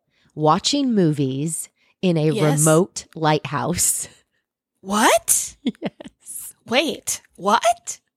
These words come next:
Speaker 1: It's the Gothenburg Film Festival.
Speaker 2: In
Speaker 1: They're
Speaker 2: Sweden.
Speaker 1: <laughs> I know.
Speaker 2: This is made for me.
Speaker 1: I
Speaker 2: Go on.
Speaker 1: know. They are literally conducting what they call a pandemic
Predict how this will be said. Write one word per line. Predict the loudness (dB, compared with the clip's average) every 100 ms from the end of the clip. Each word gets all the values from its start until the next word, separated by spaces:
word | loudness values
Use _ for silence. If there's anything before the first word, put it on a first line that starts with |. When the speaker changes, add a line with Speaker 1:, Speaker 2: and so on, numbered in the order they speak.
| _ _ -16 -14 -14 -2
Speaker 1:
It's | -2 0
the | -2
Gothenburg | 2 2 4 2 0 0 0 -2
Film | -2 0 0 -2
Festival. | -4 -4 -8 -8 -4 -4 -4 -8 -20 -2
Speaker 2:
In | 0 2
Speaker 1:
They're | 2
Speaker 2:
Sweden. | 2 0 0 -2 -6 -8
Speaker 1:
<laughs> |
I | -6 -6 -8 -2 -2 -2 -14 _ _ _ -12 -8
know. | -6 -6 -6 -4 -4 -4 -6 _ _ _ _ _ _
Speaker 2:
This | -4 -2
is | -2 2
made | 2 2
for | 0 -2
me. | 0 0 -2 -8
Speaker 1:
I | -2 2
Speaker 2:
Go | 4 4
on. | 4
Speaker 1:
know. | 2 -2 -4 -18 -16 0
They | 2 2
are | 2
literally | 2 2 0 0
conducting | 0 0 0 0 -2
what | -2 0
they | 0
call | 2 4 4 2
a | -2
pandemic | -2 -4 -4 0 0 2 0 -4 -10